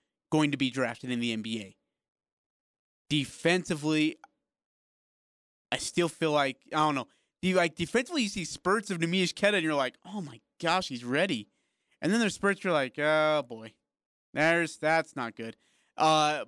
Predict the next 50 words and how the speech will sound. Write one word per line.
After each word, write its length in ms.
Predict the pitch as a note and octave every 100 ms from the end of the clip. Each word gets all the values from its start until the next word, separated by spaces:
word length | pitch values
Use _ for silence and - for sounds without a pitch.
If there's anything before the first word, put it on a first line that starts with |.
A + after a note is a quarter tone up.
| C#3+
but 140 | E3+ C#3+
offensively, 720 | E3 D#3+ G3 G3+ G3 E3 F3
yeah, 280 | D3+ G3 C3+
you're 160 | B2
right. 200 | E3+ D#3+
If 120 | C#3
he 80 | A3+
could 120 | B3
develop, 380 | F#3+ F3 F#3 F3+ _ _
I, 100 | -
and 260 | E3+ F3 F3+ F#3
really, 240 | G#3 G3
that's 240 | E3 G#3+
what 120 | G#3 -
the 100 | E3
N 80 |
B 100 | D#3+
A 60 | D3+
looks 260 | C#3 C3+ -
for 160 | B2
now, 180 | A#2+ B2
right? 280 | B2 C#3 C#3+
In 100 | D#3
the 80 | D3
modern 380 | D3 F3+ G3+ F3+
N 200 | D#3 D3+
B 280 | D3 D3
A 40 | F#2
era, 280 | A#2 A2 G#2
if 100 | -
this 160 | A3
was 160 | F#3+ C#3
nineteen 360 | D#3 E3+ D#3+
ninety-five, 600 | D3 D3 C#3+ C3+ A#2+ A#2+ - _ _ -
Neemias 360 | D3 F#3 F#3+
Queta 280 | - E3 D#3
would 180 | D3+ C3
be 160 | C#3 C3+
an 80 |
incredibly 760 | B2 - - E3 E3 D3+ D#3 D3 _ _
sexy, 800 | - - - E3 D3+ - D3 C#3+
valued 640 | C3 C3 C#3 C3+ C3 B2+ -
first-round 560 | - C#3+ C3+ - B2+ A#2+
pick 280 | B2+ G2+ - _ _ _ _ _ _
because 360 | - C3+ D3+ C3+
that's 320 | D#3+ E3 -
what 120 | D#3+
it 20 | D3+
was 140 | C3+
about. 340 | C3 A#2+ F#2+